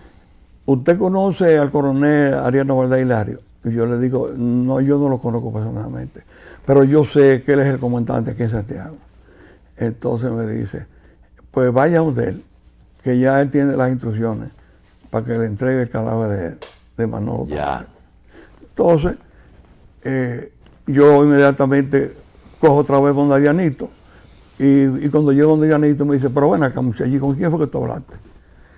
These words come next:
Speaker 1: Ah, bueno, eh, porque, eh, al final de la conversación mía con Manuel Enrique, eh, es que yo le digo,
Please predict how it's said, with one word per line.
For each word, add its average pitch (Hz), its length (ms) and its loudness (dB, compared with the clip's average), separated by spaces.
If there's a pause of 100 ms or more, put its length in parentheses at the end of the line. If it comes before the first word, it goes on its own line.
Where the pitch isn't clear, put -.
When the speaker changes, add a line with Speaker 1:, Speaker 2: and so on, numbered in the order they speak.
(400)
Speaker 1:
Ah, 160 160 4
bueno, 165 380 2 (400)
eh, 143 580 4
porque, 156 280 4
eh, 147 360 -4 (120)
al 143 200 0
final 160 320 2
de 220 80 6
la 202 100 2
conversación 160 600 2
mía 156 220 2
con 135 140 -2
Manuel 127 260 0
Enrique, 117 400 -6 (720)
eh, 131 680 2 (280)
es 147 200 2
que 156 100 4
yo 160 120 6
le 170 120 4
digo, 131 320 0